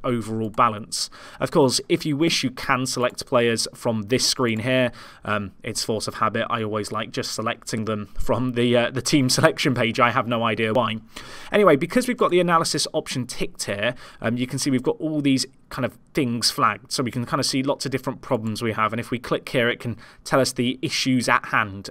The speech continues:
And this is really, really useful for understanding the balancing of roles. Um, so what we're gonna do here now is think about the roles that we wanna put our key players in. We talked about Royce. Um, we could potentially play him as an inside forward. Of course, he is right-footed, so it makes y-,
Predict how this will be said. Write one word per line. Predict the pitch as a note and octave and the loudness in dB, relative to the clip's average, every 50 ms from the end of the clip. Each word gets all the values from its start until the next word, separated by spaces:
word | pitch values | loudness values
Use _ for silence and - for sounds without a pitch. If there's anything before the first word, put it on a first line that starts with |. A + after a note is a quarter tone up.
| - - | -4 0
And | B2+ C3+ C#3 D#3+ | 0 0 2 2
this | G3+ G3+ - | 2 2 0
is | E3 C3+ | -2 0
really, | E3+ F3 E3 | 2 2 2
really | D#3 D3 D3 C3+ | 2 2 0 0
useful | C3 C3 C3 B2+ - - A#2+ G#2+ | 2 0 0 -2 -2 -4 -6 -6
for | - - C3 B2 | -2 -2 -2 -2
understanding | - C3+ A#2+ A#2 - - C3 A#2 A#2 A#2 A2+ | -2 -4 -4 -4 -2 0 0 0 0 0 -2
the | A2 A2 | -2 -4
balancing | G2 - A#2 A#2 A#2 A2 F#2 - B2 A2 A2 | 0 0 0 0 0 -4 -6 -6 -4 -2 -2
of | G2+ F#2+ A#2 | -2 0 0
roles. | A#2 A2+ G#2 G#2 A#2 A#2 - - - - - - - - - | 2 2 2 0 -2 -6 -8 -8 -8 -12 -20 -20 -20 -14 -6
Um, | - A2 A2+ A2+ - - - | -4 -4 -2 -4 -6 -8 -8
so | - - | -4 2
what | E3+ G#3+ G#3+ | 4 4 4
we're | A3 G#3 | 4 2
gonna | G#3 F#3 D#3 | 2 2 2
do | C#3 D#3+ D3 C3 | 4 4 2 4
here | B2+ C#3 C3 | 2 0 0
now | C#3+ C3 A#2 A#2 | 2 2 2 2
is | A#2 - | 0 0
think | - C3 - | -4 -6 0
about | C3 C3 B2+ C3 | 2 2 2 2
the | C3+ | 2
roles | A#2+ C3+ C3+ C3+ B2+ - | 4 4 4 4 4 0
that | C3 | -2
we | C3+ C3 | -2 0
wanna | A#2+ B2 B2 B2 | 0 0 -2 0
put | - - G#2 | 0 0 0
our | B1+ A2+ A#2+ A#2 | 2 0 -2 -2
key | - - C#3 A#2+ A2+ | -4 -2 -2 -2 -2
players | A2 - - B2 A2 A2 A2 G#2 - - - - | -2 -2 -2 0 0 0 -2 -4 -6 -10 -8 -4
in. | D3+ C#3 A2 G#2 G#2+ F#2+ - _ _ - _ _ _ _ _ - _ _ - _ _ - | -2 -2 -2 -2 -4 -8 -10 _ _ -20 _ _ _ _ _ -20 _ _ -20 _ _ -8
We | - C3 | -6 0
talked | - F#3 E3+ - | 2 2 2 6
about | F3 D3 G2 C#3 C3 | 6 6 6 6 4
Royce. | D3 D3+ D3+ D3+ - - - - - - - - - | 4 4 4 2 2 0 -2 -2 -8 -16 -16 -14 -4
Um, | - A2 A2+ A#2 - | -2 -2 0 0 0
we | C#3+ C#3 | -2 -2
could | - - F#3+ - | 2 2 2 2
potentially | E3+ - - F3 D3 D#3+ D#3+ | 2 -2 -2 -4 -2 -2 -2
play | - E3 D#3 | 0 0 0
him | D3+ | 0
as | C#3 C#3 | 0 -2
an | D3 | -2
inside | B2+ D3 C#3+ - - D3 C#3 C3+ - | -2 -2 -2 0 2 2 2 2 2
forward. | - D3 C#3+ C3 | 4 4 4 4
Of | C3+ C3 | 4 2
course, | - C#3+ B2 - | 0 -2 -2 0
he | C#3 C#3 - - | -2 -4 -2 2
is | F3+ E3+ D3+ - | 2 2 2 2
right-footed, | B2+ B2+ C#3+ D#3+ D#3+ D3+ - - - - F#3+ E3 - - A#2+ A2+ A2+ | 0 2 4 4 4 4 2 -8 0 2 2 2 2 0 -2 -2 2
so | - C3+ | 2 2
it | C3+ | 2
makes | D3 D3+ D#3+ D#3+ - - - - | 2 0 -2 -2 -2 -4 -6 -6
y-, | C#3+ C#3+ - | -6 -8 -8